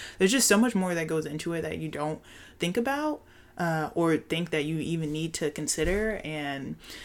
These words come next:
so I'm realizing that this is, um, this is a lot of work. Um, there's a,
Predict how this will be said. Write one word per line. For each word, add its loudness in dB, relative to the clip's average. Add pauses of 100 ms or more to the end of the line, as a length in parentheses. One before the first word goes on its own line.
(140)
so 4
I'm 2
realizing 2
that -2
this 2
is, 2
um, 2
this -6
is -2
a 2
lot 0
of 2
work. 0 (220)
Um, -6
there's 0
a, -2